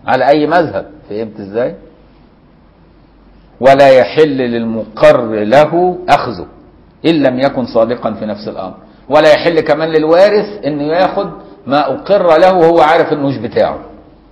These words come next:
كمان. شفت ازاي؟ ويصح اقراره بنحو طلاق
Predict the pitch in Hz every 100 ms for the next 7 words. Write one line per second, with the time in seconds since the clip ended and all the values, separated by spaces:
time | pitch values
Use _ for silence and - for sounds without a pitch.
0 | _ _ _ _ _ 123 139 135 107 78
1 | - - - _ _ _ _ _ _ -
2 | 101 110 104 104 143 156 - - - _
3 | _ _ _ _ _ _ _ _ _ _
4 | _ _ 120 131 135 - 165 - 156 135
5 | 127 - 147 151 151 139 131 135 - 135
6 | 131 120 131 135 - -